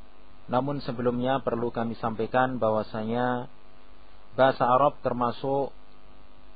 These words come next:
di dalam bagian agama Islam yang merupakan alat untuk memahami Al-Quran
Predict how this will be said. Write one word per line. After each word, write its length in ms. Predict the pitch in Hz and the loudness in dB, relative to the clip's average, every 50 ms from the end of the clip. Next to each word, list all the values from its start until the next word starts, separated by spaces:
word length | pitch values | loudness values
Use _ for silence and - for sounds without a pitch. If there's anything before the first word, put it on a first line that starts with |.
| - - - | -12 -12 -6
di 160 | - 123 117 131 | -4 0 6 6
dalam 320 | 131 135 143 143 143 135 | 8 8 8 6 4 2
bagian 480 | 120 131 127 120 - 135 135 135 127 123 | 0 0 0 0 0 0 2 2 2 2
agama 400 | 123 127 - 131 123 123 120 123 | -2 -2 0 0 0 0 -2 -4
Islam 640 | 123 - 127 131 135 139 139 139 139 143 143 147 - - - - - - - - - - - - - - - - - - | -6 -6 2 4 6 6 6 4 0 -6 -8 -10 -12 -12 -12 -12 -12 -12 -12 -12 -12 -12 -12 -12 -12 -12 -12 -12 -6 -2
yang 160 | 123 127 127 | 0 0 0
merupakan 720 | 123 127 127 - - 131 127 120 - 139 135 135 135 127 - - | 0 -2 -2 2 4 2 2 4 4 2 2 2 2 -2 0 4
alat 240 | 147 156 151 131 - - - - - - - - - - - | 6 6 6 6 4 2 -10 -12 -12 -12 -12 -12 -12 -6 -6
untuk 400 | 139 135 127 - 147 143 - - | -4 -4 -2 0 -2 -2 -2 -2
memahami 640 | 135 131 131 131 127 117 117 127 131 135 139 139 | -4 -4 0 2 2 2 2 2 0 0 0 -2
Al-Quran 880 | - 127 127 127 120 - 127 117 120 131 139 143 147 147 147 147 - | 0 2 2 2 2 0 -2 0 2 4 4 4 2 0 -4 -6 -8